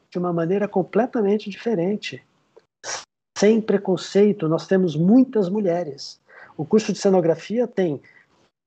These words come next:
cinco homens e vinte mulheres, por exemplo, agora. <laughs> O curso de técnicas de palco tem mais mulheres que homens.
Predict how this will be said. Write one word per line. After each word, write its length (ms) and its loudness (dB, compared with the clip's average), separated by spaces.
cinco 540 0
homens 400 2
e 60 -2
vinte 320 -6
mulheres, 400 -2
por 160 -6
exemplo, 360 -8
agora. 520 2
<laughs> 480 -8
O 80 -4
curso 300 4
de 80 4
técnicas 500 -2
de 80 -12
palco 500 -2
tem 140 -2
mais 460 -2
mulheres 500 0
que 120 -2
homens. 600 -4